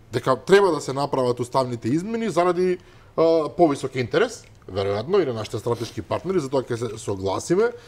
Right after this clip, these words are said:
Меѓутоа, она што се нуди од другата страна е само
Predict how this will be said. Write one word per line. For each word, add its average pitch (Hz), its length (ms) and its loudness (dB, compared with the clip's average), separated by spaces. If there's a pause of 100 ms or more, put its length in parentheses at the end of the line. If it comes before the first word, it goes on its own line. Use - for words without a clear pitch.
(140)
Меѓутоа, 170 340 0
она 214 120 -2
што 220 140 -2
се 170 140 -2
нуди 180 320 -2 (440)
од 110 140 -8
другата 185 400 0
страна 160 420 0 (340)
е 131 120 2
само 220 360 2